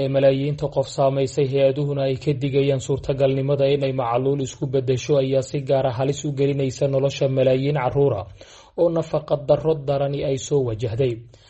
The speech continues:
Qaar ka mid ah carruurtaasi ayaa haddaba bilaabay in ay u geeriyoodaan natiijada ka dhalatay gaajada iyo harraadka.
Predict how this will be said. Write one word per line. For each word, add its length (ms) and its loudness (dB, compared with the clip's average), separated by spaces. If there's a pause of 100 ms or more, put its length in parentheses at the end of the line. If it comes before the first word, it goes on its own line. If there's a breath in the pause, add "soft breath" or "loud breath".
(180 soft breath)
Qaar 200 -4
ka 120 -2
mid 160 -2
ah 120 2
carruurtaasi 560 -2
ayaa 280 0
haddaba 400 0
bilaabay 560 -2
in 100 -2
ay 120 -4
u 80 -2
geeriyoodaan 640 -2 (380 loud breath)
natiijada 440 -2
ka 140 -4
dhalatay 400 0
gaajada 400 0
iyo 200 -2
harraadka. 480 -4